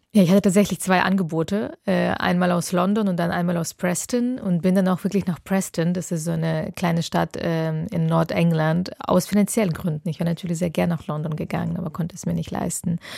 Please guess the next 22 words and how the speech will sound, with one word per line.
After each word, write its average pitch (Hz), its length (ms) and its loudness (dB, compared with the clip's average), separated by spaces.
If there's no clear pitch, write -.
Und, 170 260 6
ähm, 170 240 6
ich 165 140 4
habe 175 100 2
wirklich 196 300 4
einfach 185 260 2
eisern 180 320 2
gespart. 156 520 -2
Also 165 160 -4
als 156 120 -6
ich 170 140 -6
in 170 80 2
München, 196 400 0
äh, - 160 -4
gewohnt 185 420 0
habe, 190 300 -2
ähm, 175 180 -2
habe 175 160 -2
ich - 140 -6
einfach 175 340 -8
wirklich, 185 420 -10
ähm, 180 360 -6